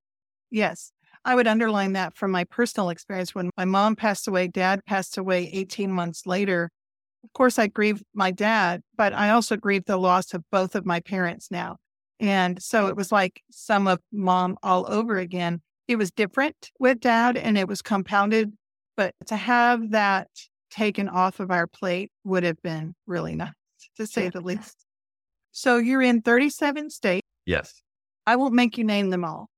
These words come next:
Speaker 2: Just
Speaker 1: But
Speaker 2: added Canada too. So we're headed up in
Speaker 1: Oh, yay.
Speaker 2: Yeah.
Speaker 1: Good job.
Speaker 2: Thank you.
Speaker 1: That's awesome, Matt.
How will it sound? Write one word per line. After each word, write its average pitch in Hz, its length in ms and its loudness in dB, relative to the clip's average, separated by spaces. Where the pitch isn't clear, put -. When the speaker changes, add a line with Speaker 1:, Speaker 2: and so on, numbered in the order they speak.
Speaker 2:
Just 147 180 -2
Speaker 1:
But 240 100 2
Speaker 2:
added 127 300 0
Canada 113 420 2
too. 98 380 0
So - 180 -10
we're 95 160 0
headed 104 240 2
up 104 160 0
in 95 100 -4
Speaker 1:
Oh, 277 560 2
yay. 233 100 -2
Speaker 2:
Yeah. 277 220 2
Speaker 1:
Good 254 280 -4
job. 226 640 2
Speaker 2:
Thank 107 180 -18
you. 196 100 -6
Speaker 1:
That's 311 240 2
awesome, 247 600 0
Matt. 202 360 -6